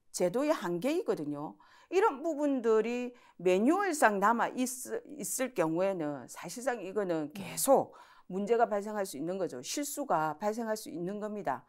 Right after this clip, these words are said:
그러니까 이런 측면에서 본다면은 어쨌든, 어, 조류경보제가 아니어도, 아니어도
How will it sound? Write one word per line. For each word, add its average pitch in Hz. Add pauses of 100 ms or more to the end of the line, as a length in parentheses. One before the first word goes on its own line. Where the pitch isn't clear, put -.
(280)
그러니까 262
이런 381
측면에서 320
본다면은 233 (360)
어쨌든, 226 (340)
어, 165
조류경보제가 269
아니어도, 185 (180)
아니어도 226